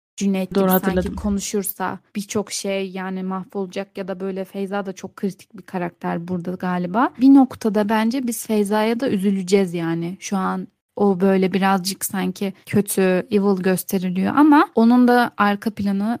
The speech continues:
Speaker 1: onun da çok sağlıklı büyüdüğünü düşünüyor. Zaten işte mesela,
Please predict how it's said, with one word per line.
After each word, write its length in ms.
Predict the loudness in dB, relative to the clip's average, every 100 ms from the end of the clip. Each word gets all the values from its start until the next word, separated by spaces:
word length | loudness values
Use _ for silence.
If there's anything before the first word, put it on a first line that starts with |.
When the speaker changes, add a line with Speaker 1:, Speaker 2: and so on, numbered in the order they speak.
| 0
Speaker 1:
onun 320 | 2 4 2
da 60 |
çok 220 | 0 -4 -4
sağlıklı 680 | -2 0 0 0 -2 -2 2
büyüdüğünü 460 | 0 2 0 0
düşünüyor. 320 | 0 0 0 0
Zaten 320 | 0 -2 -2
işte 280 | -4 -4 -2
mesela, 520 | -2 -2 -2 0 -2